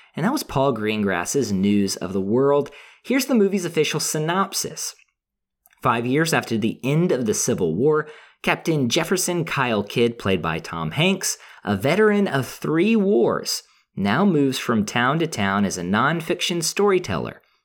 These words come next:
sharing the news of presidents and queens, glorious feuds, devastating catastrophes,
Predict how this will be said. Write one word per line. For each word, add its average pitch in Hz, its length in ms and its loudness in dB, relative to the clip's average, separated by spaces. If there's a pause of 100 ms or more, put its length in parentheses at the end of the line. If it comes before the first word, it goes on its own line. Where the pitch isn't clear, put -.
sharing 190 420 0
the 170 80 2
news 160 340 2
of 85 220 -6
presidents 123 640 0
and 82 160 -8
queens, 101 560 0 (300)
glorious 123 500 2
feuds, 98 540 0 (260)
devastating 131 560 0
catastrophes, 92 840 -2